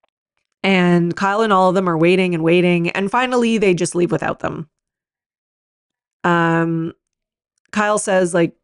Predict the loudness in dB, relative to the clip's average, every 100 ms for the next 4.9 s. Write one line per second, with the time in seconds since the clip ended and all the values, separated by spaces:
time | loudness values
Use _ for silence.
0 | _ _ _ _ _ _ _ -20 -12 -4
1 | 0 2 2 0 -4 _ _ _ _ -4
2 | -2 0 0 2 2 0 -2 -2 -2 -2
3 | -4 -4 -4 -4 -4 -2 0 -2 -4 -8
4 | -20 -12 -8 -6 0 0 0 -4